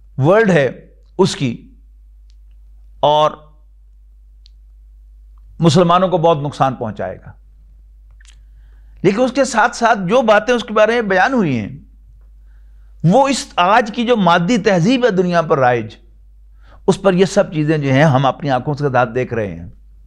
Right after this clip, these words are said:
کہ ایسی ایسی مشینری ایجاد کی گئی ہے کہ ایک بجن زمین پر صرف کاس سے اوپر سے وہ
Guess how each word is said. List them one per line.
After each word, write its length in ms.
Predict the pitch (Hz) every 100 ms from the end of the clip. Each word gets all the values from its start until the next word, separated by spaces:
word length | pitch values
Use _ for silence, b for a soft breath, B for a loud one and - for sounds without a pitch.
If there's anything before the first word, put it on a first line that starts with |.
| - - - - - - - - - - -
کہ 360 | 165 - - -
ایسی 280 | 143 151 175
ایسی 260 | 156 175 160
مشینری 560 | 143 - 156 175 202
ایجاد 220 | 175 147 143
کی 160 | 151 135
گئی 200 | 131 123
ہے 340 | 131 - - - -
کہ 80 |
ایک 160 | 175 160
بجن 380 | 143 147 170 147
زمین 380 | 143 151 170 170
پر 120 | 175
صرف 220 | 160 160
کاس 300 | 143 147 139
سے 60 | 160
اوپر 260 | 156 160
سے 140 | 147 165
وہ 400 | 156 160 -